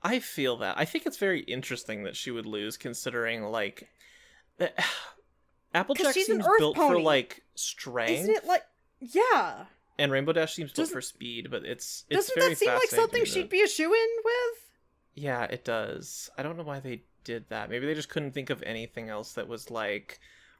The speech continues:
Speaker 1: what is the, like, most casual strength game you can play with your friends, but we need Rainbow Dash to win.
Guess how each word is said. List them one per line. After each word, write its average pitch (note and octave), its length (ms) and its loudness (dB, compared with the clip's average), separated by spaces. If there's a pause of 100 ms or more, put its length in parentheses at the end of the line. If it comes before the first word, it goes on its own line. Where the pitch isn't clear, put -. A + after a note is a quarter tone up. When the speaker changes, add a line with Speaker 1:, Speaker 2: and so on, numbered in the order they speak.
Speaker 1:
what C#3+ 280 4
is C3 400 4
the, B2 260 8
like, A#2 240 2
most B2+ 540 2
casual A2+ 1040 0
strength - 720 -4
game A#2 240 -4
you A2+ 60 -8
can A#2 140 -4
play A2+ 160 -2
with A2 120 -6
your A2+ 100 -6
friends, A2 400 -4
but - 140 -10
we G#2 80 -8
need A2+ 180 -10
Rainbow G#2 260 -6
Dash G2+ 260 -8
to A2+ 100 -10
win. G2 440 -8